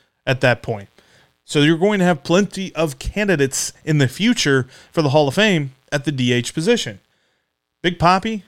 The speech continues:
is the best there's ever been, and he absolutely deserves to be in the Hall of Fame for that reason. The same reason that I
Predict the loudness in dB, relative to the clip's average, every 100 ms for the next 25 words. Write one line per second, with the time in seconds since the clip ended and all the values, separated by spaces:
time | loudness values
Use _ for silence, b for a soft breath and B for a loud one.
0 | _ -10 -10 -6 -4 -2 -2 0 0 0
1 | 0 0 -2 _ _ _ _ -6 -4 -4
2 | -4 -4 -2 -2 0 0 -2 0 2 2
3 | 0 -2 -4 -2 -2 0 0 0 -2 -2
4 | -2 0 2 2 0 0 -4 -4 0 0
5 | 0 0 0 -2 -4 B B -2 0 2
6 | 0 0